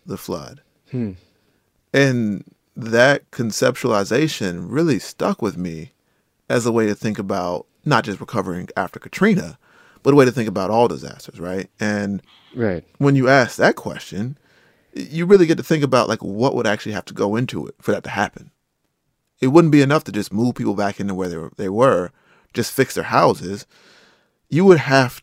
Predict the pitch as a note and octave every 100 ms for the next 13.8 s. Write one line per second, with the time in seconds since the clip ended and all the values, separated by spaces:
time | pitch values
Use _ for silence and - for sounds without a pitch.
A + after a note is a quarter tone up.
0 | - - B2+ A2+ G#2 G2+ _ _ _ -
1 | D3 D#3 G#2 F#2+ F2+ - A2 A2 A#2+ B2
2 | A#2 A2+ G#2+ G#2+ - G2 G2 F2 - F#2+
3 | G2+ A#2+ C#3+ A#2 E2+ E2+ F2 G#2+ G2+ F#2
4 | F2+ - G#2 F2 - F#2 E2+ E2 E2 A#2+
5 | B2 - - - _ _ _ _ _ _
6 | _ _ _ - G#2+ A2+ C3 C#3 G#2 F2+
7 | D#2 G2+ G2 F#2 A2+ F#2+ G2+ - G#2 F#2+
8 | - _ _ _ - A#2+ - G#2+ G2 G#2+
9 | G#2 - - _ _ _ - G#2 F2 -
10 | G#2+ B2+ A#2 G#2+ A2+ A#2 A2 G2+ F#2 F2
11 | - _ _ _ - G#2 G2 G#2+ G#2 -
12 | A2+ D3+ C3 G2+ - G2+ G2+ - C#3+ D3+
13 | G#2 A2 E3+ A2 F2+ D#2+ C2+